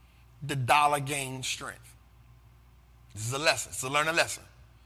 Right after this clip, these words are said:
Rolling recessions coming, people move to the sideline and wait. This is why you see so much action in the market.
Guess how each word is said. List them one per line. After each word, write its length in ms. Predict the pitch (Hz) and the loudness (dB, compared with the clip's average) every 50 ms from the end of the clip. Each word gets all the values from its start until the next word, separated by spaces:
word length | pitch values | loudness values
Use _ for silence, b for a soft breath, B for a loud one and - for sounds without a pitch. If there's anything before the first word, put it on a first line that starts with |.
| b b b b b b b b b b b b _ _ _ _ _ - - _ _ - - _ - - - _ _ _ _ - - - - - - | b b b b b b b b b b b b _ _ _ _ _ -20 -20 _ _ -20 -20 _ -20 -20 -20 _ _ _ _ -20 -20 -20 -20 -20 -12
Rolling 520 | 113 117 139 175 202 220 233 233 220 208 | -8 -2 2 2 4 4 4 2 0 0
recessions 680 | 196 190 - - - 220 220 220 - - 202 185 139 - | 0 0 0 2 6 6 8 8 6 0 0 0 0 0
coming, 440 | - 180 156 143 139 139 156 190 - - _ - _ - - - - - - - _ _ _ _ _ _ _ - - - _ - _ _ _ - - _ - _ _ _ - | 2 2 2 2 0 -4 -8 -10 -16 -20 _ -20 _ -20 -20 -20 -20 -20 -20 -20 _ _ _ _ _ _ _ -20 -20 -20 _ -20 _ _ _ -20 -20 _ -20 _ _ _ -12
people 300 | - - 185 175 - 170 | -6 -4 -4 -2 -2 -2
move 580 | 165 151 147 156 180 196 202 202 190 175 165 - | -4 -2 -2 -2 0 0 0 0 0 0 0 0
to 80 | - 170 | 0 -2
the 80 | 156 | -2
sideline 680 | 147 - - 165 156 151 143 139 139 135 127 127 127 127 | -2 0 2 4 6 6 6 4 4 0 0 0 0 -2
and 120 | 123 123 123 | -2 -6 -6
wait. 160 | 110 90 - - - _ _ _ _ _ _ _ _ _ _ _ _ _ _ _ _ _ _ _ _ _ _ _ _ _ - | -8 -8 -10 -16 -20 _ _ _ _ _ _ _ _ _ _ _ _ _ _ _ _ _ _ _ _ _ _ _ _ _ -8
This 100 | 131 117 | -4 -4
is 80 | 120 | 0
why 140 | 151 151 147 | 4 4 4
you 60 | 151 | 6
see 160 | 147 - 165 147 | 4 2 2 2
so 120 | - - | -2 0
much 180 | 151 143 127 - - | 0 -2 -4 -4 -2
action 360 | - 131 135 135 - - 139 | 0 2 2 2 0 -2 -6
in 60 | 135 131 | -6 -6
the 60 | 131 | -6
market. 400 | 139 139 127 107 92 - - | -2 -2 -2 -2 -2 -8 -16